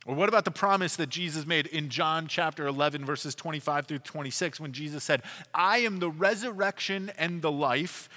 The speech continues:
Whoever believes in me, though he die, yet shall he live. And everyone who lives and believes in me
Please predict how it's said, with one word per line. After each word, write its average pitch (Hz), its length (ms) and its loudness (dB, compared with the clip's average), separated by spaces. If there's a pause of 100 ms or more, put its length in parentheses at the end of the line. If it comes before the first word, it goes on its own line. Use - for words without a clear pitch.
(180)
Whoever 190 440 6
believes 185 480 0
in 170 200 -4
me, 135 300 -2 (160)
though 185 300 4
he 226 240 -4
die, 143 560 2 (180)
yet 147 320 0
shall 147 380 0
he 151 280 -10
live. 117 720 -6 (260)
And 143 200 0
everyone 170 400 0
who 156 160 -4
lives 139 680 -2
and 123 160 -10
believes 123 420 -6
in 117 160 -8
me 104 340 -8